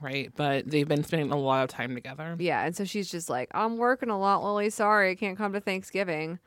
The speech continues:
Speaker 1: So th-, she's, she's being, she's pulling away from the family a bit.
Speaker 2: Mm-hmm.
Speaker 1: And, um, Trip has been doing the same thing with Maureen.
Speaker 2: Yeah, so he's like, "I'm gonna stay here."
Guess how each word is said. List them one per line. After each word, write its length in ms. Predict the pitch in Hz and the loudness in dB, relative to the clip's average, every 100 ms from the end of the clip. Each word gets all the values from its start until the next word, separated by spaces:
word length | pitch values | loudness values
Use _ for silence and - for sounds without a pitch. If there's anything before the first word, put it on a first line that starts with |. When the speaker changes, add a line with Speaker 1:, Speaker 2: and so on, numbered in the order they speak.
| - | -10
Speaker 1:
So 500 | - 160 156 156 110 | 0 4 6 4 0
th-, 100 | 139 | 0
she's, 220 | 214 202 - | 2 2 0
she's 140 | 160 202 | -4 0
being, 260 | 214 202 185 180 | 2 2 2 0
she's 140 | 196 | -2
pulling 300 | - 214 196 | -2 2 4
away 200 | 190 170 | 4 4
from 120 | 165 - | 0 -4
the 60 | 156 | -6
family 420 | 160 143 143 139 | -2 0 -2 -4
a 80 | 117 | -6
bit. 280 | 123 143 - _ - | -8 -10 -14 _ -6
Speaker 2:
Mm-hmm. 520 | 196 175 151 156 160 170 _ _ - | -4 -4 -6 -6 -8 -12 _ _ -2
Speaker 1:
And, 440 | 160 160 156 151 143 - - - - - - | 2 4 4 2 -2 -10 -20 -18 -18 -4 4
um, 400 | 151 151 147 113 | 6 6 4 0
Trip 180 | 180 | 0
has 100 | 165 | 0
been 200 | 151 151 | 0 0
doing 160 | 147 139 | 2 2
the 60 | 135 | 0
same 200 | 147 139 | 0 -2
thing 200 | 143 135 | -2 -2
with 160 | 123 131 | -2 -4
Maureen. 500 | 120 110 78 156 147 _ _ - | -4 -4 -8 -10 -14 _ _ -14
Speaker 2:
Yeah, 280 | - 151 101 | -4 -2 -2
so 420 | - 208 185 180 | 0 2 4 2
he's 320 | 190 202 190 180 | 2 0 0 2
like, 240 | 170 165 | 2 2
"I'm 160 | 170 175 | 0 -2
gonna 160 | 170 | -4
stay 280 | 170 170 156 | -4 -2 -2
here." 380 | 165 147 147 | 0 -2 -2